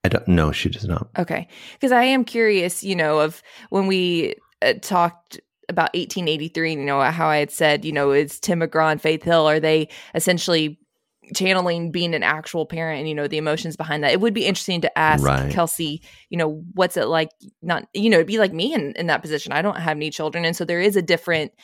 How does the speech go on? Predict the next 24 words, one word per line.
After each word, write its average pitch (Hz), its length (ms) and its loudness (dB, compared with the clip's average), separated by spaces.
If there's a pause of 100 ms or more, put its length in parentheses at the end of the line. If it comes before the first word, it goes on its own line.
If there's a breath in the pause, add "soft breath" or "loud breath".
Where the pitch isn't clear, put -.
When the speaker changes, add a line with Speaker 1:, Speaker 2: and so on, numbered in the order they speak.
(240 loud breath)
Speaker 2:
type 156 260 -4
of 151 380 0
connection 165 840 -2 (380 soft breath)
as 170 120 -2
you're 165 80 -2
trying 165 180 0
to 160 60 2
play 160 260 2
this 156 240 0
role 151 240 2
of, 143 140 -2
like, 143 140 -4 (100)
did 156 160 0
she 165 160 -4
seek 156 440 -6
any, 143 460 -2 (240)
you 170 100 0
know, 160 120 2
conversations 170 680 -2
with 147 100 -2
people 151 280 -2
who've 143 160 -4
lost - 440 -2
children? 156 380 -6